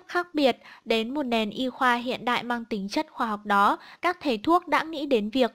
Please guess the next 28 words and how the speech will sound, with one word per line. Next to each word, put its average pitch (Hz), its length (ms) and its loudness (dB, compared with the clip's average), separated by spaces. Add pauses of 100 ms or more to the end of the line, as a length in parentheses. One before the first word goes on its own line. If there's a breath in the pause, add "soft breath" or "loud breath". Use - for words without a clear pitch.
(100)
tự 247 180 0
giới 208 200 -2
thiệu 262 220 0
hình 208 240 -6
ảnh 196 200 -6
của 208 140 -4
mình 202 320 -2 (260 loud breath)
như 294 160 0
là 233 220 4
những 214 280 -4
nhà 233 200 -2
khoa 214 200 -2
học. 214 320 2 (640 soft breath)
Và 214 260 4
họ 220 180 0
bắt 262 180 2
đầu 240 220 6
mặc 214 240 -2
loại 226 160 2
áo 208 280 0
biểu 247 220 2
tượng 254 280 0
nhất 359 220 2 (220 soft breath)
cho 269 280 2
các 320 180 -4
nhà 247 220 2
khoa 220 220 -4
học, 220 300 2